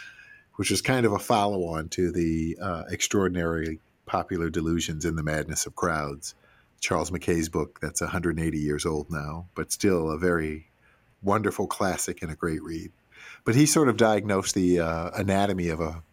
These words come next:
financial crisis. Um, and part of the euphoria, in the peak euphoria, he identified that one of the main characteristics was the revelation of a fraud,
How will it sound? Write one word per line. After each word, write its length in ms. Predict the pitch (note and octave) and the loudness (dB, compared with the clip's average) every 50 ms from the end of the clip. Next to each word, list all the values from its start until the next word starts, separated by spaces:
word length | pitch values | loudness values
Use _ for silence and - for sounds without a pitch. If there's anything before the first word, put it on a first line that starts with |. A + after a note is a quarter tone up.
| _ _ _ | _ _ _
financial 480 | - A2 F#2 F2+ F2+ F2+ - - F2 | -2 0 0 2 2 0 2 0 0
crisis. 680 | - - G2 E2+ E2+ - - D#2 C#2+ - - - - - _ _ - - - - - - | 0 2 0 0 0 -2 -6 -8 -8 -8 -10 -12 -12 -14 _ _ -20 -20 -20 -16 -8 -6
Um, 380 | E2+ D#2 C#2 C#2 C2+ C2+ D2 - _ _ _ _ _ _ _ - - - - - _ _ | -4 -4 -4 -6 -8 -10 -14 -18 _ _ _ _ _ _ _ -12 -12 -12 -16 -20 _ _
and 320 | - G2 F2+ F2+ E2+ E2 - - _ - | -2 0 0 0 -2 -4 -8 -14 _ 0
part 220 | - B2+ A2+ A2 | 2 4 4 4
of 160 | G#2 F#2 - | 2 0 0
the 240 | G2+ F#2 E2+ D#2+ D#2+ | 0 0 0 0 0
euphoria, 800 | E2+ E2+ E2 - - A#2+ A2+ G#2+ G2 F#2+ E2+ D#2+ D#2 D2+ D#2 E2 - _ _ _ - - - _ _ | 0 0 -2 2 4 6 6 6 6 4 2 0 -2 -4 -6 -8 -10 _ _ _ -20 -20 -20 _ _
in 120 | - F#2 F2 | -2 0 0
the 80 | E2 | 0
peak 320 | - - - A#2+ A2+ - - | 2 4 4 4 4 4 2
euphoria, 640 | G2 - - G2+ F#2 E2 D#2+ D#2 D2+ D2+ D#2 D#2 D#2+ - - - | 2 4 4 4 4 4 4 2 0 0 -2 -4 -6 -10 -16 -8
he 220 | - G2+ G2+ F#2+ F2+ | -2 2 4 4 4
identified 760 | D#2+ E2 D#2+ F#2 F2+ F2+ F2 - - F#2+ E2+ D#2+ D#2+ D#2+ D#2 | 4 4 2 2 2 2 0 0 0 0 0 0 -2 -4 -4
that 220 | F2 D#2+ D#2+ - | -4 -4 -2 0
one 160 | G2+ F#2 F2 F2+ | 0 0 2 2
of 120 | E2+ E2+ | 2 2
the 120 | F2+ E2+ | 0 0
main 260 | D#2+ E2+ F#2 F#2+ F#2 F2 | 2 2 2 2 2 0
characteristics 840 | - A2 G2 E2+ D2+ - - E2 E2 E2 - - - E2+ D#2 - | 0 0 0 0 0 -2 -2 -2 0 0 -2 -2 -4 -4 -4 -2
was 200 | - F2 D#2+ D#2 | -2 -2 -2 0
the 80 | - D#2+ | -2 0
revelation 600 | D2+ E2+ E2+ E2+ F2 D#2 D#2+ D#2+ - - F2+ D#2 | 2 2 2 2 0 -2 -2 -2 -2 -4 -4 -6
of 120 | C#2+ - | -6 -6
a 60 | D2 - | -8 -8
fraud, 460 | - - E2 D2 C2 - - - | -4 -4 -4 -4 -4 -6 -10 -12